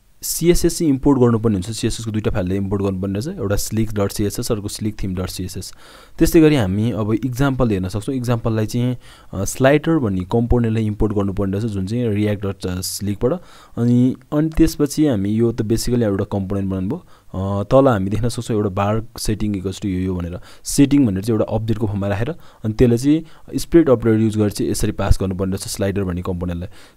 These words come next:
जुनले चाहिँ हाम्रो त्यो वालालाई हेल्प गर्ने भयो। यसलाई पनि इन्स्टल गरौँ, जुन चाहिँ हामीले sl-, एनपिएम इन्स्टल स्लिक ड्यास क्यारोसेललाई पनि, जुन हामी सेकेन्ड कपी गरेका थियौँ, त्यसलाई पनि इन्स्टल गरौँ। यिनीहरू इन्स्टल हुँदै गर्छ।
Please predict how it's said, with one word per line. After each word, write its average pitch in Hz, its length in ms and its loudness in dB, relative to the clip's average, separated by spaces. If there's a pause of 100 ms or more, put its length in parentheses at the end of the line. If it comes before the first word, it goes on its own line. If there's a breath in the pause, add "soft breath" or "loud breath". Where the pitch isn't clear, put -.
जुनले 101 220 0
चाहिँ 107 180 -2
हाम्रो 107 200 -4 (140)
त्यो 101 120 -2
वालालाई 92 320 -2
हेल्प 92 160 -2
गर्ने 90 180 -2
भयो। 92 280 -6
यसलाई 131 200 0
पनि 139 160 2
इन्स्टल 120 260 0
गरौँ, 113 200 0
जुन 104 140 -4
चाहिँ 104 160 -2
हामीले 92 180 -2
sl-, 95 640 -8
एनपिएम 117 300 0
इन्स्टल 110 280 -4
स्लिक 110 300 -4
ड्यास 98 220 0
क्यारोसेललाई 95 400 -6
पनि, 127 180 -4
जुन 98 160 -4
हामी 90 140 -4
सेकेन्ड 98 280 -4
कपी 92 180 -4
गरेका 92 220 -2
थियौँ, 180 100 -10 (400 soft breath)
त्यसलाई 95 180 -6
पनि 104 80 -2
इन्स्टल 98 220 -6
गरौँ। 127 200 -4 (1200 soft breath)
यिनीहरू 147 220 8
इन्स्टल 143 240 2
हुँदै 120 180 2
गर्छ। 127 220 2